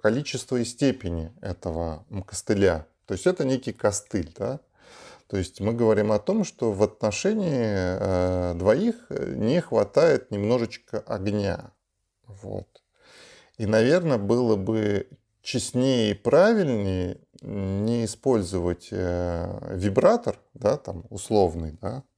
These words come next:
а использовать, э, хотя это пожалуйста, то есть почему бы нет, да? То есть мы как бы достигаем результата. То есть если мы работаем на результат, то да,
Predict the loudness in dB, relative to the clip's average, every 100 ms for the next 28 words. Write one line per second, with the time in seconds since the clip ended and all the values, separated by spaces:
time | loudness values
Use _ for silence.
0 | _ _ -20 -20 -20 -20 -20 _ -12 -2
1 | 2 4 4 4 0 -4 -6 0 2 2
2 | 0 0 -2 -4 -10 -4 0 2 2 2
3 | 0 -2 -6 0 4 6 6 6 4 2
4 | 4 6 6 4 0 -12 -12 -8 -8 -10
5 | _ -20 _ _ -10 -2 0 2 2 2
6 | 0 -2 -4 -6 -6 -16 -10 -4 -4 -4
7 | -4 -4 -4 -4 -4 4 4 4 2 -2
8 | -2 -6 -2 -2 -2 -16 -16 -16 -14 -8
9 | -2 2 4 4 2 0 2 2 2 2
10 | 0 4 4 4 -14 -20 -20 -20 _ -2
11 | 0 4 6 6